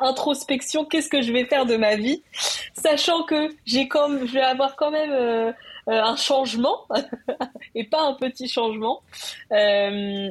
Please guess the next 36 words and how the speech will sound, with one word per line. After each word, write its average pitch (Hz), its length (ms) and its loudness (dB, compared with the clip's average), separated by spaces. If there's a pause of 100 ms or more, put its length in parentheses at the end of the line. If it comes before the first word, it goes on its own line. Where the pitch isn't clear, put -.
(120)
et, 214 200 4
euh, 185 380 4
et 202 160 2
aussi, 277 380 0
euh, 202 340 4
là 262 280 4
où, 240 200 0
euh, 190 180 4 (300)
tu - 160 -6
vois, 208 320 2
euh, 165 40 -2 (420)
autour 202 280 -2
de 214 120 2
moi, 220 220 2
ils 202 120 0
étaient 170 180 -4
là, « 190 120 2
Non, 143 100 -2
mais 120 80 0
attends, 196 220 -2
tu 196 100 -2
vas - 60 0
pas 170 100 0
lâcher 165 260 0
un 170 120 -2
C 170 160 -6
D - 80 0
I. » - 40 0
Parce - 120 -6
que 226 80 0
moi, 226 60 4
j'étais 214 160 0
en 202 100 2
C 208 160 0
D 175 60 2
I. « 170 180 -2